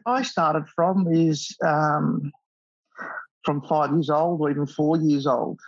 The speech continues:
Um, I was intrigued and curious about a lot of things. Uh, from a creativity point of view, um, how do I make a billy cart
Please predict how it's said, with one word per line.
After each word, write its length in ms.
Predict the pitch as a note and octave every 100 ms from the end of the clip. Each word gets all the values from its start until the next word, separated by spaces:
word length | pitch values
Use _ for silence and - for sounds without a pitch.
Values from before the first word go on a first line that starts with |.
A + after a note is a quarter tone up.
| _ _
Um, 500 | - C3+ C#3 - - - _
I 300 | D3 D3+ D#3
was 460 | D3+ D3 D3 C#3 -
intrigued 880 | D#3 C#3+ - - D#3+ D#3 D#3 D#3 D3 D3
and 220 | C3+ - -
curious 360 | D#3+ C#3+ C3+
about 180 | - -
a 40 | B2+
lot 180 | C3
of 80 | C3
things. 400 | - - - - - _ _ _ _ _ _ _ -
Uh, 360 | - D#2 D2 -
from 180 | - D3
a 60 |
creativity 680 | C3+ D#3 C#3+ C3 - D#3+ D#3+
point 280 | D#3 D#3 D3+
of 80 | D3
view, 320 | D3+ F3 G#3+ G#3 _ _ _ _ _ -
um, 220 | - C3 D#3 -
how 200 | - D#3
do 160 | D#3 D3+
I 60 |
make 240 | D3 C#3+ C#3+
a 60 |
billy 280 | C3 D3+ F3
cart 300 | F3 C#3 B2